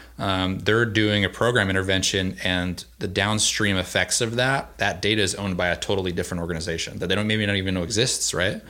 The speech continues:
And so bringing all that into one place allows those organizations to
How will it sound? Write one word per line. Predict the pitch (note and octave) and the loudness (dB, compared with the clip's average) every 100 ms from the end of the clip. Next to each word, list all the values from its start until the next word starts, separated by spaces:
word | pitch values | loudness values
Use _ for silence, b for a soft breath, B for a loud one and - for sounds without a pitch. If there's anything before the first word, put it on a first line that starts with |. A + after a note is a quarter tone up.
| B B B | B B B
And | - | -2
so | - G2+ | 0 2
bringing | A2 C3+ B2 | 4 4 4
all | A2 | 4
that | G#2 | 2
into | G2+ - G2+ | 2 -2 -2
one | F#2 | -2
place | - G#2 F#2+ - | 0 0 2 2
allows | F2+ F#2 F#2+ F#2+ F#2 | 0 2 4 2 2
those | F2+ F#2 | 0 0
organizations | F2+ F2 F2+ - F2 E2+ | 0 2 0 0 -2 -4
to | - F2+ F2 F2 E2+ | -4 -2 0 0 -4